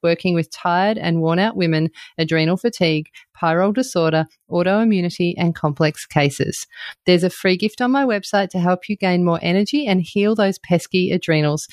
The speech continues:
So head over to jules galloway dot com now and grab that if you could use some simple pointers.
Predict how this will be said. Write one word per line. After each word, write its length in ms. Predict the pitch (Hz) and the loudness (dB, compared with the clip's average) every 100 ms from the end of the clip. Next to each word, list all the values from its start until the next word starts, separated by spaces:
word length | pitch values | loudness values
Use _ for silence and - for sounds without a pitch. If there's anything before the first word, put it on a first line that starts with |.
| - _ | -20 _
So 180 | - 185 | -4 0
head 180 | 220 | 2
over 200 | 254 240 | 2 0
to 140 | 233 - | -2 -2
jules 240 | - 196 | 0 0
galloway 420 | - 214 214 214 214 | 0 0 2 2 2
dot 200 | 214 - | -2 -2
com 280 | 196 190 | 0 2
now 300 | 190 160 156 - - - | 2 2 0 -4 -20 -6
and 140 | 165 | -4
grab 220 | 160 196 220 | 2 0 2
that 200 | 170 160 | -2 -2
if 180 | - 170 | -2 -2
you 120 | 220 | 0
could 180 | 240 226 | 0 0
use 200 | 165 165 | 0 0
some 140 | - 170 | 0 -2
simple 380 | - 165 175 | 0 0 0
pointers. 640 | 165 139 143 143 - - | 0 0 0 0 -4 -6